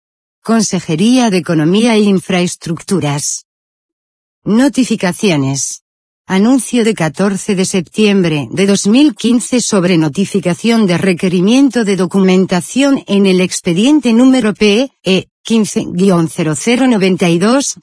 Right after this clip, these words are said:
relativo a ayudas para la internacionalización de la actividad económica de Extremadura.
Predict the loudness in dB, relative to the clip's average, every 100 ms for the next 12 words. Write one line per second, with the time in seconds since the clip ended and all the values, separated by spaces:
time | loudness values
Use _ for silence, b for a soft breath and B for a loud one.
0 | -10 -2 0 0 0 0 2 2 2 2
1 | 2 0 -2 -2 0 2 0 0 0 -2
2 | -2 -2 0 0 -2 -4 -6 0 2 4
3 | 4 2 0 -2 -6 -4 -2 0 0 0
4 | -2 0 0 2 2 0 0 0 -2 -4
5 | -2 0 2 0 -2 -8